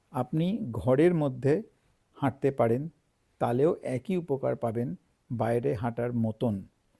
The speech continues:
সুতরাং যখন গরমকাল, যখন বর্ষাকাল,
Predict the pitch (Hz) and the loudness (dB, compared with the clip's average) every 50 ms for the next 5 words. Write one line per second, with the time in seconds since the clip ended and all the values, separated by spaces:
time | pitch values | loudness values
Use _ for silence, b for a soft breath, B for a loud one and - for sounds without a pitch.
0 | _ _ _ _ _ - - _ - 147 147 147 151 131 131 135 127 - 185 185 | _ _ _ _ _ -20 -4 _ 2 2 4 2 4 6 6 6 6 4 2 2
1 | 170 131 131 123 127 131 131 120 117 113 110 110 - - _ _ _ - 117 120 | 4 6 6 6 6 6 4 0 0 0 0 -2 -6 -10 _ _ _ -2 0 0
2 | 123 - 175 185 175 139 123 123 - - 135 127 - - 117 110 104 | 2 2 0 0 0 2 2 0 2 0 -2 -4 -2 -2 -2 -2 -4